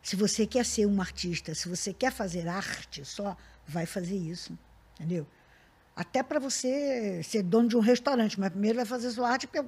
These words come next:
você vale melhor, né? Eu acho que é isso. É fazer, fazer, fazer,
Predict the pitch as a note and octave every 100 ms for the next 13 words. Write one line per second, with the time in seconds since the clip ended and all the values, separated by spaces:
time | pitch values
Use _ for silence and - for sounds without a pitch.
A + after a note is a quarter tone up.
0 | C4+ C#4+ B3+ C4+ C4+ C#4+ G#3 F#3+ - -
1 | _ _ _ _ _ _ _ - F3+ G#3
2 | - - - - - - - _ _ -
3 | D4 F4 E4 D#4+ G3+ D3 - - G#3 -
4 | G#3 D3+ D#3+ A3+ A#3+ - F3+ D#3+ G3+ A3+
5 | - D#3+ C#3+ F#3 A3 A3